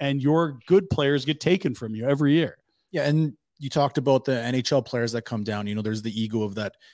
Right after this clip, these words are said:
Speaker 2: you know, that so, I've been a part of some teams that, you know, those guys are, they have the b-, the bottom lip that's been hanging. And,
Speaker 1: Sure.
Speaker 2: um, you know, the guys that are career A H Lers that,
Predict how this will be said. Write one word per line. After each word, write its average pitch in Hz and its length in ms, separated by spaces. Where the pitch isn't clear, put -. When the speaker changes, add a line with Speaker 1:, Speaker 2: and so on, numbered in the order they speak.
Speaker 2:
you 107 80
know, 110 100
that 104 220
so, - 200
I've 117 180
been 123 120
a 123 60
part 120 220
of 117 80
some 123 140
teams 120 280
that, 117 160
you 113 80
know, 110 120
those 110 220
guys 110 340
are, 107 120
they 117 60
have 104 120
the 104 60
b-, 98 180
the 101 80
bottom 104 320
lip 104 180
that's 98 160
been 104 140
hanging. 92 400
And, 82 120
Speaker 1:
Sure. 110 260
Speaker 2:
um, 92 460
you 110 80
know, 110 80
the 107 80
guys 107 300
that 104 60
are 104 40
career 110 320
A 107 60
H 101 180
Lers 98 260
that, 98 200